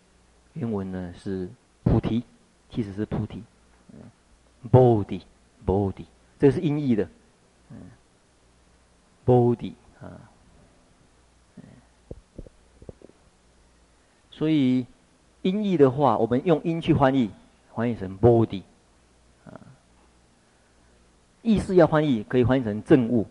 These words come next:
可以翻译成觉悟，因为B O D I啊，我是这么念的，不过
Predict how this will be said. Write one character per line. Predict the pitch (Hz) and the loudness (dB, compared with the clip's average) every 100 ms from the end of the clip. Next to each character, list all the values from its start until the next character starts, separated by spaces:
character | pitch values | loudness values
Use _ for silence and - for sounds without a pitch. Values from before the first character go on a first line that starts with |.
| - _ - | -10 _ -10
可 | 117 | -4
以 | 117 | 0
翻 | 113 113 | 0 -2
译 | |
成 | 101 98 | -4 -10
觉 | - 117 110 | -4 0 2
悟， | 120 95 _ _ _ _ _ - - _ _ - | 0 -4 _ _ _ _ _ -20 -20 _ _ -6
因 | 151 | 2
为 | 156 131 - _ _ _ _ _ _ _ _ _ _ _ _ _ _ | 2 2 -4 _ _ _ _ _ _ _ _ _ _ _ _ _ _
B | 190 185 175 | -6 -4 2
O | 156 160 | 4 2
D | - 170 165 180 - | -2 -8 -8 -8 -6
I | 139 143 - _ _ _ | -4 -4 -12 _ _ _
啊， | - - - - | -20 -20 -20 -10
我 | 110 | -6
是 | 123 | 0
这 | 135 | 2
么 | 113 | 2
念 | 113 101 | 2 0
的， | 85 | -2
不 | 90 | -4
过 | 107 101 | -2 -2